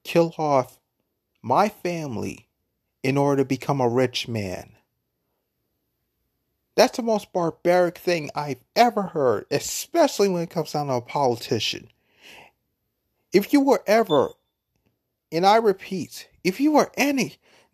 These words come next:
ever, any type of leader other than just being a senator, like, you know, a, a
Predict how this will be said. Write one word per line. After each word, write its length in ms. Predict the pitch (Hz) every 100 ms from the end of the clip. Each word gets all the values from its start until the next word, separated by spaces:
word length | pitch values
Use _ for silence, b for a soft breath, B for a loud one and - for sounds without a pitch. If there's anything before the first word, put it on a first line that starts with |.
| 135 -
ever, 500 | 220 262 208 104 - _ _ _ _ _ _ _ _ _ _ _ _ _ _ -
any 240 | 427 392
type 320 | - 262 233
of 160 | 175 -
leader 460 | 160 147 117 95 - _
other 260 | 175 175 180
than 200 | 156 151
just 340 | 143 151 135
being 400 | - 151 139 120 - B -
a 80 |
senator, 720 | 117 - 156 170 170 175 180 180 b b b b b _ _ _ _ -
like, 380 | 156 151 147
you 100 | 180
know, 240 | 156 135 -
a, 100 |
a 40 | 117